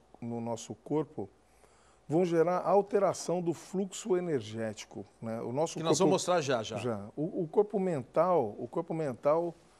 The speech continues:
Speaker 1: interfere no corpo, no corpo energético, né? Ah, os pensamentos interferem no corpo energético. E na medida em que, eh, eu tenho sentimentos negativos,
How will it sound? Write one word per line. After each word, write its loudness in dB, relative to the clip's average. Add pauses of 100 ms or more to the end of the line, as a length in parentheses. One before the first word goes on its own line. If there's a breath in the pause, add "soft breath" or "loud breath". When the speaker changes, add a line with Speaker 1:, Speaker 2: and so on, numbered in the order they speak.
(320 soft breath)
Speaker 1:
interfere 2
no -4
corpo, 0
no -2
corpo 0
energético, -2
né? -2
Ah, 2
os -2
pensamentos -2
interferem -4
no -6
corpo -8
energético. -8 (920 soft breath)
E 0
na 4
medida 2
em 0
que, -2
eh, 0
eu 2
tenho 2
sentimentos -4
negativos, -4